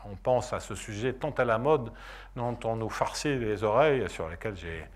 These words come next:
j'ai, j'ai, j'ai commis quelque, quelque chose dont une start-up, à savoir les, les big data, hein. Euh,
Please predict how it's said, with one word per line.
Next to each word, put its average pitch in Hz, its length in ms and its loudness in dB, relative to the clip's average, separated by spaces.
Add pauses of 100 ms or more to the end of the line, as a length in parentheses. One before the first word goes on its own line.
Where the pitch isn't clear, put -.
(560)
j'ai, 95 460 -6
j'ai, - 240 -8
j'ai - 160 -10
commis 120 420 -2
quelque, 98 480 -4 (360)
quelque 107 280 -2
chose 113 340 -2
dont 113 120 -4
une 110 180 -8
start-up, 147 460 2
à 139 80 0
savoir 143 340 6
les, 117 240 2
les 113 100 -2
big 107 240 0
data, 101 560 -2
hein. 190 100 -4 (680)
Euh, 110 960 6